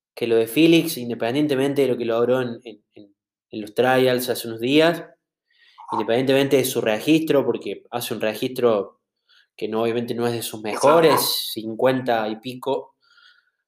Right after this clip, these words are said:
Speaker 1: sale segunda detrás de Conner a Hayes, pero creo que, eh, el,
Speaker 2: Ambas
Speaker 1: el,
Speaker 2: madres, ¿no?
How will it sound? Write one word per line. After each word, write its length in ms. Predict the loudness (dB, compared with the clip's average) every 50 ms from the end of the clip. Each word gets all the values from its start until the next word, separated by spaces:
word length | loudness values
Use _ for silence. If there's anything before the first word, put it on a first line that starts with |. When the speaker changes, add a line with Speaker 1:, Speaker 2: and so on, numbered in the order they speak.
| _ _
Speaker 1:
sale 260 | -8 -2 0 0 0 2
segunda 520 | 2 4 6 6 8 6 6 6 6 6
detrás 360 | 6 6 6 4 2 0 0
de 460 | 0 -2 -2 -4 -4 -8 -12 -16 _ _ -4
Conner 360 | 0 0 2 2 2 2 2
a 120 | 0 0 -4 -2
Hayes, 500 | 0 2 2 2 0 -2 -8 -12 -18 _ _ _ _ _ _ _ _ _ _ _ _ _ _ _ _ _ _ _ _ _ _ -4
pero 220 | -2 0 0 2 2
creo 220 | 4 4 4 4
que, 800 | 4 2 2 4 4 4 2 2 2 0 -2 -4 -6 -10 -14 _ _ _ _ _ _ _ _ _ _ _
eh, 420 | -12 -10 -10 -10 -10 -12 -14 -20 _ _
el, 140 | 0 2
Speaker 2:
Ambas 220 | 2 4 4 2 4
Speaker 1:
el, 40 | 4
Speaker 2:
madres, 360 | 4 4 4 2 0 -2 -4 -6
¿no? 180 | -8 -10 -10